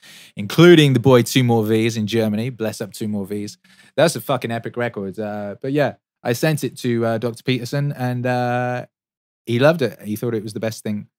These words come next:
that I had done with his work. And, uh, around that time,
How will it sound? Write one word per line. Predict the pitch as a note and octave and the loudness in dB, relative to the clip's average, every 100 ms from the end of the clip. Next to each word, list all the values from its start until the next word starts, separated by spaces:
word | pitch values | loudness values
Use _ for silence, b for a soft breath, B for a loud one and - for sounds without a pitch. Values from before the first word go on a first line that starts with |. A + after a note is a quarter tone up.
| _ _ _ | _ _ _
that | G#2+ G2+ | -4 -4
I | G2+ | -4
had | F#2+ | -4
done | G#2 G#2+ B2 C#3+ _ _ - | -2 -2 -4 -8 _ _ -12
with | G2+ | -10
his | G#2+ G#2 | -8 -4
work. | A#2 C#3 - _ _ _ _ _ _ | -4 -4 -12 _ _ _ _ _ _
And, | B2 B2+ | 2 4
uh, | C3 C3 C3 C3 C3 C3+ | 4 4 2 0 0 4
around | C#3 F#3 D#3+ | 6 6 4
that | A2 | 0
time, | - A2+ G2 G#2 C3 | -2 0 0 -2 -6